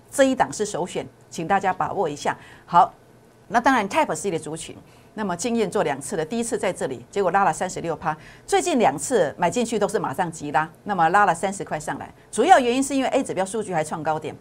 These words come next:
那目前如果打下来是低位阶，还是低位阶，有兴趣的下一个买点在哪里？那么欢迎做一个咨询。那位数当然，呃，更，更不用讲哦。那这个股票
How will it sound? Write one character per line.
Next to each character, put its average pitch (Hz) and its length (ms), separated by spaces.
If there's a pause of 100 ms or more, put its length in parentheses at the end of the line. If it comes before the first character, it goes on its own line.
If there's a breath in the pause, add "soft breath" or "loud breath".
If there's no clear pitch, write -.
(320 loud breath)
那 269 100
目 381 120
前 277 120
如 262 120
果 240 100
打 143 160
下 196 140
来 143 100
是 160 100
低 180 220
位 160 160
阶， 156 220 (340)
还 175 100
是 196 120
低 196 160
位 180 100
阶， 185 140
有 208 120
兴 294 200
趣 269 120
的 180 140
下 - 160
一 240 60
个 175 80
买 165 120
点 147 140
在 143 140
哪 151 160
里？ 156 160 (260 soft breath)
那 202 80
么 185 100
欢 208 160
迎 160 120
做 190 120
一 180 40
个 156 80
咨 214 180
询。 - 220 (300 loud breath)
那 247 120
位 381 160
数 269 140
当 269 120
然， 165 160 (120)
呃， 147 260
更， - 180 (160)
更 262 160
不 170 80
用 190 200
讲 - 200
哦。 143 200
那 226 80
这 262 100
个 220 80
股 160 100
票 175 240